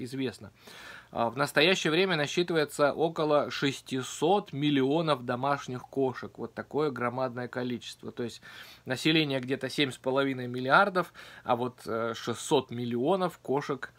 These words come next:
м, насчитывается. Э, выведено примерно двести пород. Иногда говорят больше, иногда меньше. Но вот,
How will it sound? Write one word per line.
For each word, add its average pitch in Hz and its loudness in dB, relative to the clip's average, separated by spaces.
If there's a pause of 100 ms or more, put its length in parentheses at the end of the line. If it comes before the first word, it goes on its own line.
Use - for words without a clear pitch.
(280)
м, 120 -10
насчитывается. 117 -4 (320)
Э, 117 -2
выведено 175 2
примерно 160 2
двести 147 0
пород. 143 2
Иногда 123 -4
говорят 123 -4
больше, 139 0
иногда 120 -6
меньше. 147 -6
Но 123 -8
вот, 127 -6